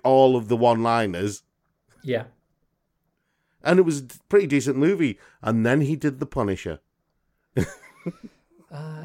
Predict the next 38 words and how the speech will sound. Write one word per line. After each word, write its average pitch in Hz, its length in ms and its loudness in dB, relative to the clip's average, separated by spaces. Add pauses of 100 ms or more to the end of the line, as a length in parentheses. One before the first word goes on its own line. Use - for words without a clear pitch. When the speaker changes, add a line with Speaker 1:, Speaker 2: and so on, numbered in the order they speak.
Speaker 2:
yes, 131 420 -16
The - 120 -20
Punisher. 113 840 -12
Uh, 117 240 -4
it's 113 180 -12
funny 170 280 -10
Speaker 1:
And - 180 -2
Speaker 2:
how 139 60 2
Speaker 1:
I - 20 2
think 147 340 2
that's, - 520 0 (840)
I 147 80 4
think 139 220 0
that's 139 220 0
where 131 180 4
his, 120 240 2 (220)
where 117 200 2
his, 104 180 -2
uh, 107 360 0
action 113 320 -6
movie 104 260 -4
career 107 440 -2
ended 98 340 -8
for 107 160 -4
a 101 60 -2
little 104 200 -6
bit. 110 220 -6 (680)
<laughs> - 140 -8 (1400)
Speaker 2:
It's - 180 -12
funny - 280 -2
how 170 260 -10 (100)
people 143 500 -12
always 120 480 -4
struggle 117 580 -10
to - 120 -20
get - 240 -12
that 117 220 -14
right, 117 260 -12